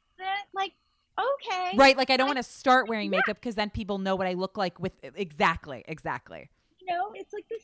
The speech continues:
Speaker 1: same thing. Like, come on.
Speaker 2: Right.
Speaker 1: So, yeah, the, the sex I have is fucking mind-blowing. I'm having multiple orgasms.
Speaker 2: Oh,
Speaker 1: It's
Speaker 2: my
Speaker 1: like,
Speaker 2: God.
Speaker 1: yeah, it's fucking great.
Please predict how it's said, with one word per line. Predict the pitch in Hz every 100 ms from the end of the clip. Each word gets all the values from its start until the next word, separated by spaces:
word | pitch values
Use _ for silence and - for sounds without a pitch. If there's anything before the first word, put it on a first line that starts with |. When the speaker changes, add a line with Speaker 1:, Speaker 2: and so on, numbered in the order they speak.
| -
Speaker 1:
same | 440 415 _ _
thing. | 508 640 381 220
Like, | 269 302 -
come | - 508 605 - -
on. | 277 679 508 208 170 156
Speaker 2:
Right. | 185 285 294
Speaker 1:
So, | - 359 330 277
yeah, | 233 - 719 - -
the, | 240 - -
the | 285
sex | 302 - 311 480 539
I | 571 554 277
have | 269 539 554 _ _ _ _ _ - -
is | 277 220 185 _ _ _ _ 190 170 -
fucking | 494 427 247 190
mind-blowing. | 247 466 605 254 185 175
I'm | 175 202
having | 285 233 196
multiple | 247 285 233 185
orgasms. | 349 427 427 403 403 359
Speaker 2:
Oh, | 359 320
Speaker 1:
It's | 262
Speaker 2:
my | 156
Speaker 1:
like, | 151 -
Speaker 2:
God. | 285 320 214 113 -
Speaker 1:
yeah, | - 659 508
it's | 240 - _
fucking | - 440 - 494 508 226
great. | 220 539 -